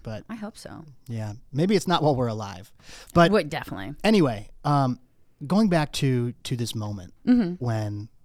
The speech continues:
Speaker 1: gay marriage became legal.
Speaker 2: Yeah.
Speaker 1: After it becomes legal.
Speaker 2: Right.
Speaker 1: How does that shift your, um, viewpoint on what the future of your life might look like?
Speaker 2: Um,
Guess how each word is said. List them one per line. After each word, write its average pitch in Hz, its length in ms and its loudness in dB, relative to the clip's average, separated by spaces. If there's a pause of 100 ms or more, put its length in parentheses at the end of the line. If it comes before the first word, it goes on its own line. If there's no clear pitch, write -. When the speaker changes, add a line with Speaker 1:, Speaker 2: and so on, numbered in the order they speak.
(140)
Speaker 1:
gay 120 160 -2
marriage 107 240 -4
became 110 240 -14
legal. - 340 -20
Speaker 2:
Yeah. 160 220 -4 (640)
Speaker 1:
After 143 640 -2 (260)
it 123 140 -6
becomes 104 400 -10
legal. - 500 -18
Speaker 2:
Right. - 400 -12
Speaker 1:
How 160 160 2
does 151 120 0
that 135 160 -4
shift - 680 -4 (200)
your, 113 540 -4 (1300)
um, 113 300 -2
viewpoint 117 680 0 (160)
on 113 360 -2
what 123 400 -2 (280)
the 139 100 -4
future 139 380 -4
of 104 80 -8
your 123 280 -2
life 95 320 -10
might 107 200 -8
look - 200 -16
like? - 300 -20 (480)
Speaker 2:
Um, 202 720 4